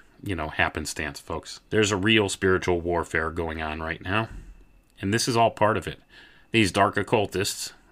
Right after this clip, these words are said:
they leverage this stuff against the people, and the people are ignorant of it. They have no clue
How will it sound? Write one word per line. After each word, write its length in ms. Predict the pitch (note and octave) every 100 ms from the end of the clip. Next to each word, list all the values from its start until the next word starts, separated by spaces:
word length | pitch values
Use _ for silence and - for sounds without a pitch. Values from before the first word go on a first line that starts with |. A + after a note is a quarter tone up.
| _
they 140 | F#2
leverage 440 | F2+ F#2 F#2 F#2 -
this 160 | F2+
stuff 340 | - - E2 -
against 320 | E2+ F2 F2+
the 80 | F2
people, 460 | G2 E2 F2 F2 - - - - - _ -
and 180 | A#2 B2
the 60 |
people 360 | B2 C3+ C#3 C3
are 300 | F#2 F#2+ F#2+ -
ignorant 460 | A#2+ B2 A2 F#2 D#2+
of 180 | D2 E2+
it. 140 | F2 -
They 100 | F2+
have 160 | F#2+ F#2+
no 180 | G2
clue 360 | A#2+ - G#2 E2+